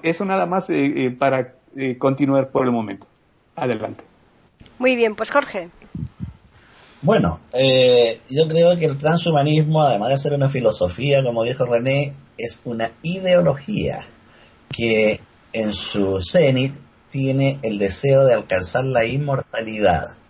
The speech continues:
Speaker 3: Una de las grandes preocupaciones del transhumanismo es prolongar la vida del ser humano. Incluso ustedes en España tienen una eminente investigadora que es María Blasco,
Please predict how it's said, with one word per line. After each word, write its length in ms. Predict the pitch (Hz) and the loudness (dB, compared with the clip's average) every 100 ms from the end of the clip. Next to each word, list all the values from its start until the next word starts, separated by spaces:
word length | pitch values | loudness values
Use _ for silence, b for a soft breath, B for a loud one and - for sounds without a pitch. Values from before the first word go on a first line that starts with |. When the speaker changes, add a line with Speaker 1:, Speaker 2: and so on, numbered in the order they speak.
| b b - | b b -6
Speaker 3:
Una 160 | - | -2
de 60 | 139 | 2
las 100 | 120 | 2
grandes 360 | 110 143 180 175 | 4 2 0 -2
preocupaciones 840 | 143 127 117 107 - 185 165 107 | -4 -2 -2 -2 0 2 2 0
del 140 | 104 101 | -6 -6
transhumanismo 720 | 113 131 127 113 123 143 135 | -6 -6 -4 -4 -2 -2 -4
es 60 | |
prolongar 720 | - 107 104 104 107 143 160 175 _ _ _ _ _ _ _ _ _ _ _ _ _ | -2 0 2 0 2 2 2 -2 _ _ _ _ _ _ _ _ _ _ _ _ _
la 180 | 107 101 | -2 0
vida 420 | 110 185 196 180 | 0 -2 0 2
del 140 | 151 135 | 2 -2
ser 240 | - 113 | -2 -2
humano. 400 | 104 90 78 80 - _ _ | 0 -2 -2 -12 -20 _ _
Incluso 380 | 107 92 156 160 | -12 -4 -2 -2
ustedes 420 | 139 - 156 165 | -2 2 4 4
en 100 | 151 | 4
España 460 | 131 - 147 151 143 | -2 0 0 2 0
tienen 260 | 139 135 | 0 -2
una 160 | 127 120 | -2 -4
eminente 500 | 107 104 120 151 151 | -2 0 0 0 0
investigadora 840 | 139 - 120 107 104 110 139 139 139 | 0 -2 0 2 4 6 4 2 -2
que 180 | 117 113 | -4 -6
es 260 | - - | -6 -8
María 520 | 98 92 92 110 123 117 | -10 -6 -4 0 2 2
Blasco, 640 | 139 120 - - 139 - | 2 0 -2 -6 -6 -6